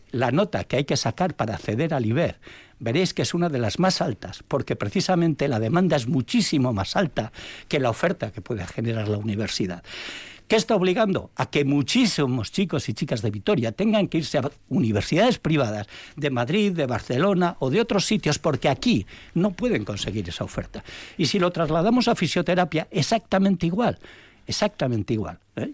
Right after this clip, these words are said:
A nivel familiar, yo tengo una sobrina que ha tenido que irse a Madrid, lógicamente, porque no tiene la posibilidad de hacer fisioterapia.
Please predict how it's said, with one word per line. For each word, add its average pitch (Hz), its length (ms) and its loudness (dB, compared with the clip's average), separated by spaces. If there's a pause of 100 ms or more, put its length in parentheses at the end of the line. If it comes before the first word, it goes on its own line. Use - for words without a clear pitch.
(120)
A 95 100 -14
nivel 127 280 -2
familiar, 170 500 0
yo 98 140 -8
tengo 143 160 -2
una 143 120 2
sobrina 156 380 0
que 127 80 0
ha 139 40 0
tenido 151 240 0
que - 120 0
irse 170 160 -2
a - 40 2
Madrid, 165 240 0
lógicamente, 180 540 0
porque 165 300 2
no 180 320 2 (320)
tiene 190 260 4
la 117 120 0
posibilidad 123 380 0
de 110 40 0
hacer - 220 -4
fisioterapia. - 680 -6